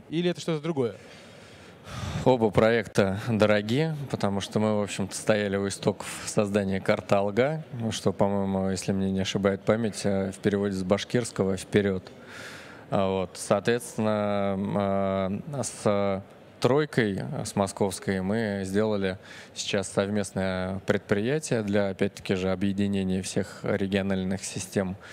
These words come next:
Speaker 2: в некое единое платёжное пространство. Поэтому я, наверное, скажу,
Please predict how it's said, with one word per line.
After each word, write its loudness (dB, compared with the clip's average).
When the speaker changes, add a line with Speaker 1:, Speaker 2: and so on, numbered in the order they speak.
Speaker 2:
в -2
некое 0
единое 0
платёжное 0
пространство. -2
Поэтому 2
я, 2
наверное, 0
скажу, 0